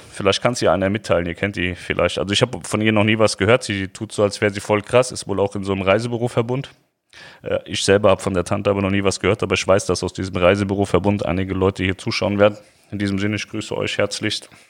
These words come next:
Geht mir's Herz auf, dass ihr da seid. Und, äh, dann, ähm, machen wir morgen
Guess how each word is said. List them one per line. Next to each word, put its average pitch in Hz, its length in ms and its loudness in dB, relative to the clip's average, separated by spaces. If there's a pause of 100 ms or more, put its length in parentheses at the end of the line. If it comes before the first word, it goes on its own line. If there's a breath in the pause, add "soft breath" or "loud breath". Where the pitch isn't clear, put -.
(260 soft breath)
Geht 107 140 -4
mir's 107 160 -4
Herz 95 180 0
auf, 101 140 0
dass 92 160 -4
ihr 92 80 -2
da 95 160 4
seid. 95 260 2 (420 loud breath)
Und, 87 360 -2
äh, 87 160 4
dann, 85 360 2
ähm, 78 380 0 (640 soft breath)
machen 95 240 -8
wir 101 60 2
morgen 113 400 4